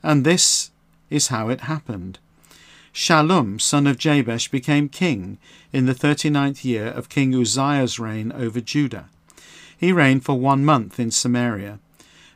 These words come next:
Menahem, son of Gadi, went up from Tisra to Samaria and attacked Shallum, son of Jabesh. He killed him and took his place as king. The rest of the events of Shallum's reign, including the conspiracy he organized,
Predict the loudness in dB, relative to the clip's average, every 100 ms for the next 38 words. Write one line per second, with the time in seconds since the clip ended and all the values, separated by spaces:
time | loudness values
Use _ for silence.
0 | 2 4 6 4 2 -2 0 0 2 0
1 | 0 0 0 0 0 0 -2 -2 -4 -4
2 | -2 -2 -2 -4 -8 -6 -4 -2 0 0
3 | 0 0 -4 -8 -20 -4 0 2 2 0
4 | 0 -2 0 2 2 0 -2 -6 -4 -4
5 | -4 -2 0 -2 -6 -12 -16 -18 -20 -20
6 | -12 0 2 6 4 2 -6 -8 -4 -2
7 | -2 -4 -2 -2 -2 -2 -6 -4 -4 -6
8 | -12 -18 -20 -20 -20 -20 _ 4 4 4
9 | 0 2 2 2 0 0 -4 -4 0 2
10 | 4 4 2 -2 -4 -6 -4 -6 -8 -20
11 | -6 -4 0 2 2 0 -2 -2 -2 0
12 | 0 0 0 -2 -2 0 0 -2 -6 -10
13 | -10 -8 -8